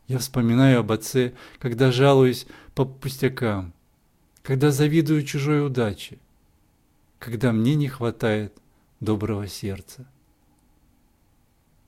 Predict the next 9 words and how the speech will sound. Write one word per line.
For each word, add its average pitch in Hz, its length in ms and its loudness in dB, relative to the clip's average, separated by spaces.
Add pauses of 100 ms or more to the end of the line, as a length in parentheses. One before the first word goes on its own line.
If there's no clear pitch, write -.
(160)
В - 100 -20
такие 143 360 -2
минуты 151 400 2
я 110 100 2
мысленно 117 480 0
опираюсь 123 560 -4
на 101 80 -6
его 98 240 -4
руку, 101 400 -8